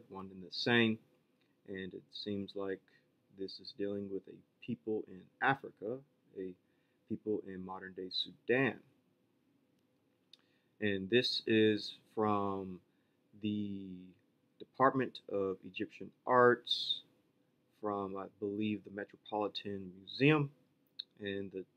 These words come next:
title of the paper is The Land of Nubia, and it reads, "The region of Nubia begins at the point just south of Khartoum in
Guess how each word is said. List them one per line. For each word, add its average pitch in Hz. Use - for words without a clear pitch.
title 107
of 95
the 98
paper 101
is 98
The 95
Land 107
of 95
Nubia, 143
and 98
it 92
reads, 120
"The 107
region 156
of 113
Nubia 120
begins 120
at 104
the 95
point 139
just 147
south 120
of 101
Khartoum 117
in 113